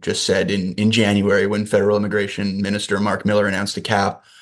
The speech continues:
on the number of international student visas and an end to the post-graduation work permit program.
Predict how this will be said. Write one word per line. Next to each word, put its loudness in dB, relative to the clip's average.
on 2
the 4
number 4
of -2
international -2
student 0
visas 2
and 0
an 0
end 2
to -6
the -6
post-graduation 0
work -4
permit -4
program. -4